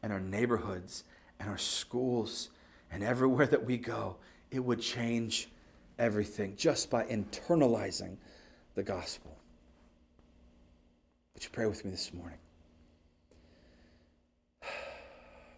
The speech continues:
Father, this morning, today, I want to come before you.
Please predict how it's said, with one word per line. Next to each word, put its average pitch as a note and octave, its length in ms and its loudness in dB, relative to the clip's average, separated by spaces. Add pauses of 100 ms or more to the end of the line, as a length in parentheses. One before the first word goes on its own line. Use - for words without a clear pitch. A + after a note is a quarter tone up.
(140)
Father, G2+ 440 -4 (1120)
this - 200 -4
morning, G#2 340 2 (840)
today, G#2+ 400 6 (1700)
I - 40 -10
want B2+ 140 6
to A#2+ 80 4
come B2+ 180 6
before A#2+ 360 10
you. A2+ 420 8